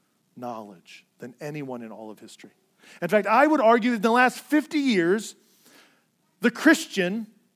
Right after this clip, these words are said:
has more knowledge of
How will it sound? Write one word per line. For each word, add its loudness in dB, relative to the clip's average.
has 4
more 2
knowledge 0
of 0